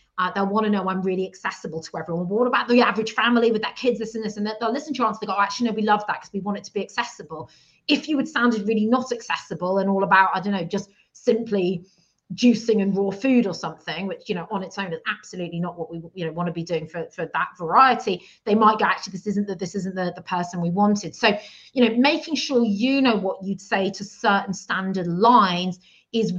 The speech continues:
really, really important without having to say to them, "Oh, I'd have to go away and think about that." You need to have your lines ready. I'm now very well prepped with everything. No question comes as a surprise to me because I do it so much. But if it means practicing with a friend,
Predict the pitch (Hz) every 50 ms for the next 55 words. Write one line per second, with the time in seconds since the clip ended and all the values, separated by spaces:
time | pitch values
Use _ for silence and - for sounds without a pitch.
0 | 170 175 214 226 220 214 208 202 202 196 202 196 196 - 220 214 208 208 196 190
1 | 185 202 190 190 - - - 196 190 190 196 180 - - 208 190 180 - - 208
2 | 185 180 196 190 185 175 208 208 - - 208 196 214 220 - - 185 190 185 175
3 | - 214 202 196 202 - - 165 165 160 - 147 131 139 160 185 - - _ _
4 | _ _ _ _ _ _ _ _ - 247 190 208 220 220 226 220 220 214 - 202
5 | - 196 185 180 190 185 180 180 180 170 175 180 170 165 185 180 185 185 - 185
6 | 165 160 170 190 226 226 - - _ _ _ _ _ - 240 240 254 254 254 247
7 | 240 214 202 196 208 202 196 196 190 196 185 185 - - 180 - - - 196 180
8 | 180 180 180 208 - - 220 208 202 208 202 202 202 - 208 - - - - 208
9 | 165 - 196 196 175 180 170 170 - 180 - 190 170 - 247 269 302 320 - -
10 | - 208 180 170 165 170 165 - 190 175 - 170 170 - - 196 190 180 - -
11 | - - 165 165 180 202 233 226 208 208 208 - - 214 220 220 247 226 226 254
12 | 247 214 - - - 220 - - 214 202 - 190 180 175 165 160 - - 160 147
13 | 170 226 285 403